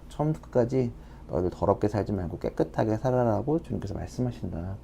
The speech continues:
새로운 주님을 맞이하는 방처럼 그전에 짐과 쓰레기를 치워야지만 새로운 룰을 내 방에 받아들일 수 있고 하나님의 뜻이 작동될 수 있다. 내 방을 치워야지 새로운 것이 들어올 수 있고, 내 방을 치워야 내 방의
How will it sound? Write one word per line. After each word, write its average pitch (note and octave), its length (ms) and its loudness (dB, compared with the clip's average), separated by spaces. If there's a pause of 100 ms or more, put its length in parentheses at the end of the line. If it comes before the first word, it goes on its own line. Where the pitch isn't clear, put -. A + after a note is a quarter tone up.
(540)
새로운 D#3 340 4
주님을 B2+ 360 6
맞이하는 G#2+ 440 4
방처럼 F#2+ 520 -2
그전에 G2 320 2
짐과 G2+ 320 2
쓰레기를 C3+ 480 4
치워야지만 D#3 920 8 (460)
새로운 F#3 460 10
룰을 B2+ 300 12
내 G#2+ 160 10
방에 G2 280 2
받아들일 F#2 400 4
수 G2 160 -2
있고 G2 180 0
하나님의 A#2+ 360 6
뜻이 A2+ 180 2
작동될 G2+ 340 2
수 A2+ 200 4
있다. F2 460 -2 (440)
내 F#2+ 100 4
방을 G#2+ 300 10
치워야지 C3 720 4 (320)
새로운 D3 340 6
것이 B2+ 220 2
들어올 F#2+ 260 2
수 - 160 -4
있고, - 240 0
내 G2 140 4
방을 G2 360 2
치워야 C3+ 440 4
내 G#2+ 180 4
방의 G2+ 400 0